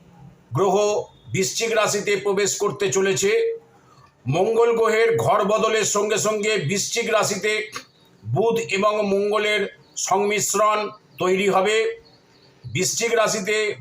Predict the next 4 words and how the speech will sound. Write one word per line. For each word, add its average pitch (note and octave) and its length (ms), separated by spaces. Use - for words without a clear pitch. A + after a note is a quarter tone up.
বুধ G3+ 340
এবং G#3 380
মঙ্গলের G3 720
মিলনটি F#3 680